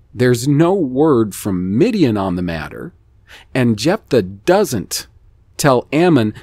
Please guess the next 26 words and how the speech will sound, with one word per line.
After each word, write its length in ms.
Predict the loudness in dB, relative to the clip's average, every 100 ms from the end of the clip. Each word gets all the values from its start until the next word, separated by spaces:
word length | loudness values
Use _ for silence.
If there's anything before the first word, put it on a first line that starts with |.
| -2
they 180 | 4 6
never 340 | 6 4 2
had 260 | 0 -2 0
any 200 | -2 -4
stake 600 | -6 -6 -4 -2 0 2
in 100 | 2
Gilead, 720 | 0 -4 -6 -10 -12 -14 -14 -14 _ _ _ _ _ _ -4
then 160 | 0
it's 160 | 0 -2
fair 280 | -2 0 0
to 140 | -2
believe 640 | 0 0 0 0 2 0 -4 -6
Ammon, 560 | -2 0 0 -2 -6 -16 -20 -20 -12 -2
as 220 | 0 2
well 260 | 4 6 4
as 160 | 2
Moab, 920 | -2 0 0 2 0 -2 -8 -16 -16 -16 -18 _ _ -6
occupied 760 | -4 -4 -4 -4 -2 -2 -2
the 120 | -4
region 640 | -6 -4 -4 -4 -4 -6 -8 -16 _ _
of 160 | -8 -2
Gilead 680 | 0 0 -2 -6 -12 -16 -20 _ _
before 720 | -4 -4 -6 -6 -4 -4 -6 -12 _
Sihon. 720 | -10 -6 -4 -2 -2 -2 -8 -20 _ _ _ _ _ _ _ _ -20 -18 2
These 280 | 4 4 0
were 180 | -6